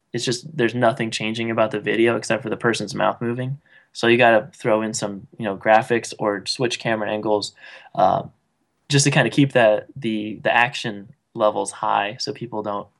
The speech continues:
fall out of it. Um, but yeah, and then, uh, I wanted to do some animation. Um, I'm really into doodling and that kind of thing. So, um, I just used my, my camera's phone, and I built a little, uh,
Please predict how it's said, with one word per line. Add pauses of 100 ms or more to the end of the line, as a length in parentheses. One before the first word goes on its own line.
(180)
fall
out
of
it. (500)
Um, (140)
but
yeah,
and
then, (440)
uh, (340)
I
wanted
to
do
some
animation.
Um, (560)
I'm
really
into
doodling
and
that
kind
of
thing.
So, (500)
um, (360)
I
just
used
my,
my
camera's
phone,
and
I
built
a
little,
uh,